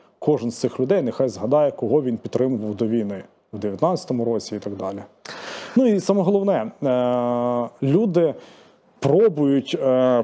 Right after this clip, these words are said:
повісити відповідальність на цю війну за депутатів наших, хороші вони чи погані, на нашу владу, на наших багатіїв, наших олігархів. Ні, друзі, давайте зміщувати акценти. В цієї війни є, е,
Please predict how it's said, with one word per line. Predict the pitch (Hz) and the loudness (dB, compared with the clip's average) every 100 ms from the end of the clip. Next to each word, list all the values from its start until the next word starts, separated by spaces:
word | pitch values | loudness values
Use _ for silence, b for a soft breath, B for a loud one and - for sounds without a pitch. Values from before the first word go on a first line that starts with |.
| - | 2
повісити | 147 120 196 - - 117 | 0 2 0 -2 -2 -2
відповідальність | 120 131 123 151 156 117 123 | 0 0 2 4 2 0 -4
на | |
цю | - 135 | 0 2
війну | 131 143 139 | 2 2 2
за | 123 | 0
депутатів | - 143 - - 131 123 - 113 | 0 0 0 0 2 2 0 2
наших, | 123 113 110 | 2 0 -2
хороші | - 143 143 123 | 0 2 2 0
вони | 123 123 | 0 0
чи | - | -2
погані, | - 95 120 117 113 113 | -4 0 0 2 0 2
на | |
нашу | 147 156 143 | 2 0 -2
владу, | 107 123 123 120 117 107 | 2 2 4 4 2 0
на | 120 | 0
наших | 147 143 123 | 0 0 -2
багатіїв, | 127 131 127 127 123 113 117 | 0 0 -2 -2 2 2 0
наших | 127 - 135 | -2 -2 0
олігархів. | 139 123 120 104 104 | 2 2 0 0 -2
Ні, | 156 | 0
друзі, | 135 147 120 | 2 2 2
давайте | 117 170 135 | 0 0 -2
зміщувати | 95 156 127 113 123 | -2 -2 -2 -2 -2
акценти. | - 120 95 - B B B B - | 0 -4 -4 -12 B B B B -12
В | - | -8
цієї | - 107 156 139 | -2 2 4 2
війни | 107 123 143 214 | 2 2 4 2
є, | 139 113 160 165 160 - | 2 4 4 4 2 2
е, | 123 120 | 2 2